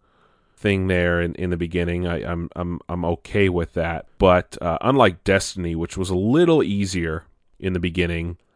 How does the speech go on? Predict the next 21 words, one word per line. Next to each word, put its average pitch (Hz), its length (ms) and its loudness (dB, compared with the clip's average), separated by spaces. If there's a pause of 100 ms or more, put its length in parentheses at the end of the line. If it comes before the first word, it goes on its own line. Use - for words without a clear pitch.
(380)
granted, 98 320 2
you 92 140 -2
can 92 200 -4
wander 92 380 4
off 90 200 4
into 87 120 -2
different 85 320 -4
areas. 85 560 -2 (720)
That's 123 380 4
not 123 360 2
as, 110 640 0
uh, 92 220 2
the 104 100 0
map's 113 340 4
a 131 40 0
lot 107 240 2
bigger 98 400 2 (140)
than 95 160 -2
the 87 80 0
first - 400 0
Destiny, 92 580 -4